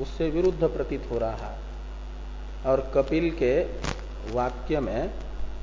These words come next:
कपिल के प्रति दृढ़ आस्था होने के कारण अप्रामाण्य बुद्धि हो नहीं सकती, इसलिए संशय हो सकता है,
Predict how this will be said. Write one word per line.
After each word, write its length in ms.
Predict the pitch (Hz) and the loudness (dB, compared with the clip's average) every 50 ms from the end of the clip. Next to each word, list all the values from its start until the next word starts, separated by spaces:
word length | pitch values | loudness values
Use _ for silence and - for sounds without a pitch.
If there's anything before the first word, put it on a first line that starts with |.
| - - - - - - - - - | -4 -4 -4 -4 -6 -6 -6 2 2
कपिल 320 | 135 135 135 156 165 165 156 | 2 4 4 2 0 0 0
के 140 | - 156 143 | 0 0 0
प्रति 480 | - 139 131 127 - 127 120 131 196 - - - - - - - - - - - - - - - - - - - | 0 0 0 0 0 0 -2 -2 -2 -2 -4 -4 -4 -4 -4 -4 -8 -8 -8 -8 -8 -8 -8 -8 -8 -8 -6 0
दृढ़ 180 | 135 151 160 160 | 2 4 6 6
आस्था 420 | 135 123 127 - - - 170 151 139 | 6 6 4 0 2 2 4 4 4
होने 240 | 135 131 123 131 139 | 4 2 0 0 0
के 140 | - 143 131 | 2 0 0
कारण 360 | - - 117 113 123 135 156 175 - - - - - - - - - - - - - - - 120 | 2 2 0 2 2 0 -2 -4 -6 -6 -6 -6 -6 -4 -4 -4 -4 -4 -6 -8 -8 -4 2 4
अप्रामाण्य 640 | 135 135 135 139 135 135 143 143 147 147 143 139 | 4 4 6 4 2 4 2 2 0 0 0 0
बुद्धि 320 | 123 120 117 104 98 107 110 | 0 -2 -2 -2 -4 -4 -4
हो 180 | 107 120 135 151 | 0 2 4 4
नहीं 200 | 151 147 143 135 | 4 2 0 -2
सकती, 380 | - - 120 - - - 123 - - - - - - - - - - - - - - - - - - - - - - - 143 | -4 -6 -6 -6 -6 -8 -8 -8 -8 -8 -8 -8 -8 -8 -8 -8 -8 -8 -6 -6 -6 -4 -4 -4 -4 -4 -6 -8 -4 -4 -4
इसलिए 320 | 139 - 165 165 160 139 127 | 0 2 4 4 4 4 4
संशय 420 | - 139 131 131 131 - 147 139 | 2 0 0 0 0 0 0 0
हो 160 | 131 147 165 160 | 2 2 2 2
सकता 360 | 165 143 117 - - - 120 | 2 -2 -4 -6 -4 -4 -4
है, 200 | 107 - 104 101 | -4 -4 -6 -6